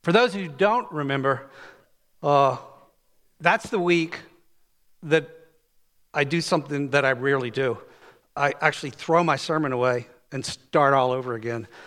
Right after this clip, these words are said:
which, by the way, if you have the thing for today and it says,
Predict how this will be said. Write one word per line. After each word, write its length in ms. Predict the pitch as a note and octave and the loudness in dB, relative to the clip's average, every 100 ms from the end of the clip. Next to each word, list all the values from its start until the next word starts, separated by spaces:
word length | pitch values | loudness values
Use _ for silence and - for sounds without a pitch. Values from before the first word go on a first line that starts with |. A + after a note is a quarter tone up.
| - - | -20 -8
which, 240 | - D3 - | -4 -2 2
by 140 | D#3 | 0
the 100 | C3+ | 2
way, 160 | C#3+ C#3+ | 2 2
if 100 | C3 | -2
you 120 | D#3 | -2
have 400 | D3+ C#3+ A#2+ B2+ | 0 0 -2 -8
the 100 | C#3 | -6
thing 260 | - D#3 | -2 -2
for 120 | D3+ C3+ | -2 -6
today 340 | B2 C3 C3+ | -2 2 2
and 80 | B2 | 0
it 100 | A#2+ | -4
says, 320 | - C#3 B2+ | 0 0 0